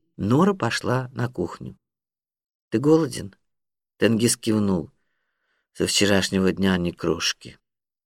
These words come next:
Гречневая каша, квашеная капуста, больше ничего". "Отлично!" Пока он ел, медленно, как будто нехотя,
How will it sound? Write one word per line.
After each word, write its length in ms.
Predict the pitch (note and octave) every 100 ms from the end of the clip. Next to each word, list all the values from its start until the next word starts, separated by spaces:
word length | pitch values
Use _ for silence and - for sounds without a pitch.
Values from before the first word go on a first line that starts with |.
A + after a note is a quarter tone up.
| _ _ _
Гречневая 520 | A#2+ D#3 E3 E3 D3 B2
каша, 400 | - E2 - - _ _ -
квашеная 440 | G2+ B2+ C#3+ D3
капуста, 500 | C#3 B2+ - F2 -
больше 320 | F2 E3 F#3
ничего". 720 | C#3 D#3+ F#3 E3+ D3+ G2 D2+ _ _ _ _ _ _ _ -
"Отлично!" 1000 | C#3+ - - - - - - - C3 - _ _ _ _ _ _ _ _ _ -
Пока 300 | A#2 B2 C#3+
он 120 | C#3+
ел, 420 | C3 C3+ E3+ F#3+ F#3+ _ _ _ _ _
медленно, 840 | - - G2+ G#2+ D3+ E3 C#3+ C#3 B2+
как 160 | - G2+
будто 340 | G2+ - F#2
нехотя, 720 | F2 F2+ A2+ - - - B2